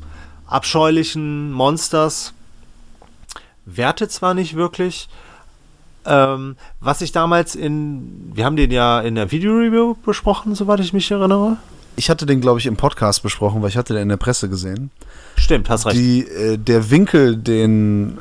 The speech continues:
Speaker 2: ähm, der Regisseur Akin einnimmt, der ist ja auch dadurch geprägt, dass er sich als Vorlage ja das Buch von Heinz Strunk genommen hat. Daran orientiert er sich halt sehr, sehr stark.
Speaker 1: Ja.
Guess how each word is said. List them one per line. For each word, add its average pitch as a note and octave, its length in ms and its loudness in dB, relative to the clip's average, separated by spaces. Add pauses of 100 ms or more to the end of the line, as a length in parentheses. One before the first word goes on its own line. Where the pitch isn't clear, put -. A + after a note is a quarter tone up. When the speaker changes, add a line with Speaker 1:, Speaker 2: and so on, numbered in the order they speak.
Speaker 2:
ähm, G2 400 -6
der G#2 300 -2
Regisseur A2 460 0
Akin A#2+ 300 0
einnimmt, C3+ 840 2
der A2+ 260 2
ist - 280 -2
ja A#2 100 2
auch G#2+ 120 0
dadurch A#2 280 0
geprägt, A#2 340 -4
dass A2+ 160 0
er G2+ 120 -2
sich A2 240 -2
als G2+ 180 -2
Vorlage A2+ 540 4
ja A2 60 2
das G#2 180 0
Buch C#3 200 0
von G#2 220 0
Heinz G2+ 180 0
Strunk A#2 260 0
genommen E2+ 340 -6
hat. - 200 -8 (400)
Daran G#2 480 2
orientiert G2+ 460 -2
er F#2 60 -6
sich F#2+ 220 -8
halt F2 160 -4
sehr, F#2+ 260 0
sehr E2+ 460 -4 (560)
stark. - 440 -2 (840)
Speaker 1:
Ja. G#2+ 200 0